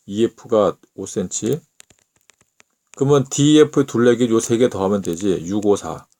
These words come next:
육, 오, 사 더하면 십오 센치네. 십오 센치다. 가로 육 번. 에이비씨와 디이에프의 둘레 길이 비. 어, 그러면 이거네? 위에서 구한 거, 둘레 길이 비. 삼십 대 십오지?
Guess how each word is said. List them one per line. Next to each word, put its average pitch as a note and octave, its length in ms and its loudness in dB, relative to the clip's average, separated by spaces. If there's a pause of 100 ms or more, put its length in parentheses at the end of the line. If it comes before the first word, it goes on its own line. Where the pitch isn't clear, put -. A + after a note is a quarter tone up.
(300)
육, G#2 180 -6
오, A2+ 100 2
사 G#2+ 180 -2
더하면 F2+ 220 -6
십오 G#3 220 0
센치네. F#2 460 -6 (1400)
십오 A#2 840 -6
센치다. - 600 -10 (1500)
가로 A#2 260 4
육 G#2+ 160 0
번. F2 260 -2 (180)
에이비씨와 C3+ 920 2
디이에프의 A2+ 760 0
둘레 B2+ 400 4
길이 F2+ 300 -4
비. E2 180 -12 (100)
어, F#2 260 -4
그러면 C3 340 -2
이거네? B2+ 460 4 (220)
위에서 A#2+ 280 -2
구한 F#2 320 0
거, A2 160 0
둘레 G2 300 -2
길이 F2 260 -8
비. G#2 220 -8 (800)
삼십 G#3+ 400 -4
대 E3+ 100 4
십오지? A2+ 540 0